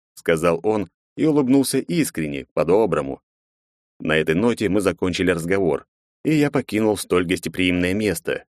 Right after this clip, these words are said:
Пока двигался в направлении платформы, размышлял о прошедшем диалоге. Меня проверяли всё это время и будут продолжать следить. Что бы я ни сделал, будет зафиксировано и рассмотрено.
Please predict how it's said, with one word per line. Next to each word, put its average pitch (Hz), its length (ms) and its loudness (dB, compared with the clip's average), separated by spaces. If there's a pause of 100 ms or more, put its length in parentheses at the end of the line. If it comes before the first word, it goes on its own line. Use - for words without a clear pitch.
(120)
Пока 82 240 0
двигался 82 420 0
в 80 40 0
направлении 82 500 0
платформы, 82 640 -2 (200)
размышлял 120 720 0
о 92 100 -6
прошедшем 87 500 0
диалоге. 98 560 0 (500)
Меня 85 300 2
проверяли 87 500 2
всё 92 220 -2
это 87 180 0
время 85 480 -2 (260)
и 120 80 -2
будут 147 300 0
продолжать 117 460 0
следить. 101 500 -4 (340)
Что - 240 0
бы 85 120 2
я 82 100 4
ни 82 100 0
сделал, 80 520 0 (300)
будет 139 280 0
зафиксировано 101 680 0
и 110 160 -4
рассмотрено. 113 720 -2